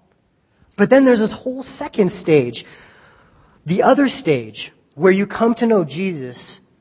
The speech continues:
not just as your Savior, but as your, your priest and your king. It's a different stage. It's, it's, He not only saves you, but He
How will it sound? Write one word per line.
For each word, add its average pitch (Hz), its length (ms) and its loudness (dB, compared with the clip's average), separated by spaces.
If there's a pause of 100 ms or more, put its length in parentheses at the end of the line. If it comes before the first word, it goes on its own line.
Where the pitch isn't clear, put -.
not 240 160 -8
just 202 200 -4
as 151 140 0
your 120 100 -14
Savior, 123 640 0 (520)
but 170 140 2
as 156 260 2
your, 131 320 -2 (340)
your 147 140 -10
priest - 680 -12
and 127 160 -12
your 113 100 -14 (240)
king. 135 320 -14 (1400)
It's 131 100 -8
a 185 60 2
different 214 400 2
stage. 135 240 2
It's, 139 240 -8 (420)
it's, - 240 -18 (120)
He 190 180 -2
not 233 220 4
only 202 180 6
saves 226 360 0
you, 151 180 -8 (220)
but 202 120 2
He 196 200 -6